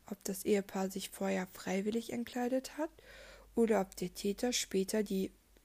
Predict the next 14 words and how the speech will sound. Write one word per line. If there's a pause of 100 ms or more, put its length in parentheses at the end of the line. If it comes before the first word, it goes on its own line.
(160)
Kleidung
entfernt
hat. (880)
Zudem
entfernte
der
Täter
den
Picknickkorb (680)
und
den
Autoschlüssel (100)
des (320)
Ehepaares.